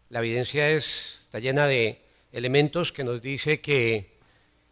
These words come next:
lo que hace gran-, cambiar a las grandes corporaciones son emprendedores adolescentes, prácticamente adolescentes, que se meten en un garaje, y en este caso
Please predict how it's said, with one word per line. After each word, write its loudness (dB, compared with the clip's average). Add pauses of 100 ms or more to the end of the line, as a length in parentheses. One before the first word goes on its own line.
(140)
lo -2
que -4
hace 2
gran-, 2
cambiar -2
a 0
las 2
grandes 0
corporaciones 4 (420)
son 0
emprendedores 2
adolescentes, 2 (140)
prácticamente -6
adolescentes, -2 (720)
que -2
se -2
meten 4
en 4
un 2
garaje, 6 (1000)
y -8
en -4
este -6
caso -2